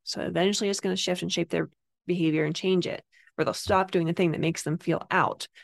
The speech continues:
and they'll learn to do the thing that makes them feel in, because you teach them that thing, which might be the, the alternative, which might be when it's appropriate to use the word, which might be the expectation, whatever it may be. But when they have the tools to do well, they will do well.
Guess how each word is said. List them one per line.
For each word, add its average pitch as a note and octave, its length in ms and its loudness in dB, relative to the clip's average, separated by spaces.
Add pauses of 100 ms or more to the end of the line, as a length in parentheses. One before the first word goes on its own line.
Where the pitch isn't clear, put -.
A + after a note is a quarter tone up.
(240)
and D#3+ 100 -2
they'll D#3 160 0
learn F#3 260 6
to F3 120 -4
do D#3+ 80 0
the D#3+ 60 -6
thing D3+ 140 0
that C3+ 80 0
makes D3 200 -2
them D#3 160 -2
feel - 280 -4
in, E3+ 300 -2 (200)
because - 180 -14
you - 120 -10
teach - 340 -4
them - 120 0
that - 180 -2
thing, - 280 -6 (840)
which - 160 -6
might C3+ 140 0
be E3+ 60 0
the, G#3+ 160 4 (200)
the E3+ 120 4
alternative, D#3+ 460 2
which - 160 -10
might D3+ 200 -4
be E3+ 280 -2 (280)
when D#3 160 2
it's D#3+ 100 -2
appropriate D#3 360 0
to D#3+ 100 -2
use E3 100 2
the E3 100 2
word, D#3+ 220 4
which - 240 -6
might D#3+ 120 -2
be D#3+ 80 -2
the D3+ 100 2
expectation, - 640 -4
whatever D#3 200 -2
it - 40 -6
may - 140 -2
be. - 300 -4 (720)
But E3 200 0
when D#3+ 100 2
they D#3+ 80 2
have E3 460 -2
the E3 100 -4
tools D#3+ 360 0
to - 100 -16
do F3 400 2
well, D#3+ 420 2
they D#3 200 0
will D3+ 120 0
do D3+ 180 0
well. - 320 -6